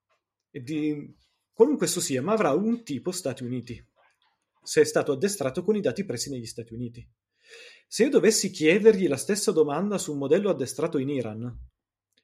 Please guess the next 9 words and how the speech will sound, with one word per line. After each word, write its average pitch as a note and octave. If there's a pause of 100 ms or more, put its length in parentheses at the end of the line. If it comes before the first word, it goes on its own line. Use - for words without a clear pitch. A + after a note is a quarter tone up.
(160)
è D#3
molto A3+
probabile F3
che B2+
quella F#3+
studentessa E3+
abbia B2+
il G#2+
burqa. B2+